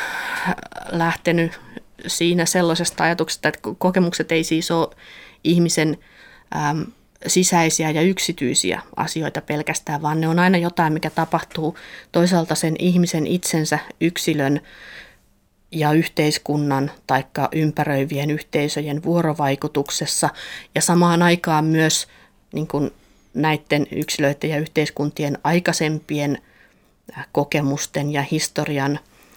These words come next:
ähm, ja sen ymmärtämisen, ähm, kanssa vuorovaikutuksessa niin, että sit ne vaikuttaa siihen, mitä ihmiset odottaa tulevaisuudeltansa ja miten ne si-,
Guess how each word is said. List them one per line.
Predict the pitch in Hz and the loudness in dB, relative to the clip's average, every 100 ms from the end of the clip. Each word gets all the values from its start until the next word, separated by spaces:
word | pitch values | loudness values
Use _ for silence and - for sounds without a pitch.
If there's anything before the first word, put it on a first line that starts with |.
| - - - | -20 -18 -10
ähm, | 131 135 - _ _ _ | -8 -8 -10 _ _ _
ja | - 139 | -4 -2
sen | 151 143 | 0 0
ymmärtämisen, | 156 175 170 156 - 147 143 - 139 147 - _ _ _ - _ _ - | 4 4 4 2 -2 -2 -2 0 -2 -2 -8 _ _ _ -20 _ _ -10
ähm, | 156 147 143 135 _ _ _ _ - | -6 -4 -4 -6 _ _ _ _ -6
kanssa | 156 156 - 156 | -4 -2 -2 0
vuorovaikutuksessa | 170 170 165 151 156 165 - 160 160 | 0 0 0 -2 -2 -4 -4 -4 0
niin, | 160 156 | 2 0
että | 151 | 0
sit | - - | -8 -2
ne | 160 160 - | 2 2 0
vaikuttaa | 170 165 165 - 156 | 2 2 2 0 0
siihen, | 151 156 151 | 0 -2 0
mitä | 151 156 | -2 0
ihmiset | 156 160 160 - - - - - - | 0 0 -4 -10 -20 -20 -20 -20 -4
odottaa | 170 185 175 - 147 | 2 2 2 0 -2
tulevaisuudeltansa | - 185 165 156 151 151 123 131 131 - - 151 | 4 4 6 2 0 0 -2 -2 -4 -4 -4 -2
ja | 139 | -2
miten | 151 151 151 | -2 0 0
ne | |
si-, | 151 175 - | 2 0 0